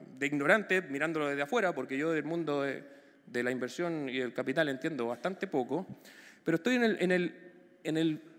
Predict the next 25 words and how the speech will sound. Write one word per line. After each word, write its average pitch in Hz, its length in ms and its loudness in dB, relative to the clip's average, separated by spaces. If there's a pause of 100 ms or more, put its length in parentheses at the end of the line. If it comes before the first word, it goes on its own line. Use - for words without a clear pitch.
(100)
directorio 214 640 2
de 190 200 6
una 180 200 2
fundación 185 720 0
de 170 80 2
la 170 80 4
empresa 208 720 2
más 175 160 0
grande 214 260 2
del 202 80 2
mundo 208 360 0
que, 185 260 0
que 160 140 -6
genera 175 280 0
material, 175 480 0
un 170 80 -2
material 165 300 0
de 175 80 -4
construcción. 147 600 -6
Es 160 120 -4
el 190 100 0
segundo 220 460 -2
emisor 214 400 0
de 208 100 0
carbono 190 680 0